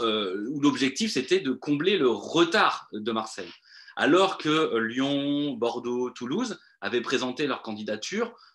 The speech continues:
euh, sous le signe de la performance, euh, économique et culturelle de leur territoire, euh, à Marseille, on a plutôt mis en avant les retards. Et donc, Marseille a besoin de ce label pour combler ce retard,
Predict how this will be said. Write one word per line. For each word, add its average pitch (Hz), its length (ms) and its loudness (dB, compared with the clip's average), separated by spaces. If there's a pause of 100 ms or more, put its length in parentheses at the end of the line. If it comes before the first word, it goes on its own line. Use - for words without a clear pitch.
euh, 95 120 -8
sous 135 380 -2
le 113 120 2
signe 190 260 -2
de 147 300 4
la 107 160 -4
performance, - 840 -2 (220)
euh, 87 380 -8 (240)
économique 127 500 0
et 110 80 -2
culturelle 131 480 -2
de 113 60 -4
leur 101 180 -6
territoire, 123 600 -2 (340)
euh, 104 120 -4
à 120 100 0
Marseille, 113 380 0
on 139 120 -2
a 110 60 -2
plutôt 143 260 -4
mis 139 80 0
en 113 120 -2
avant 123 220 -2
les 120 120 4
retards. 151 580 2
Et 107 60 -10
donc, 170 180 -2 (280)
Marseille 123 400 0
a 101 180 -6
besoin 190 480 4
de 120 60 -6
ce - 100 -6
label 95 340 -6 (260)
pour 98 160 -14
combler 110 240 -8
ce 104 100 -12
retard, 95 400 -12